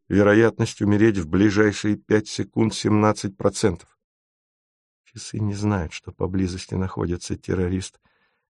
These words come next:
Нас просто видят камеры слежения, а цифры выросли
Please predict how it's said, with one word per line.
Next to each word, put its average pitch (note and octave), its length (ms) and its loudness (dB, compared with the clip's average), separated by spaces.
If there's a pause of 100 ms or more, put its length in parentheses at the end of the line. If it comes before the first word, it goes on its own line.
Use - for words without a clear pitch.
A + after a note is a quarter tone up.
(140)
Нас F#2 300 -6 (100)
просто G#2 420 -4
видят G2 580 -2
камеры G2 440 -2
слежения, F2 640 -2
а - 20 -2
цифры A2+ 400 -4
выросли G#2 560 0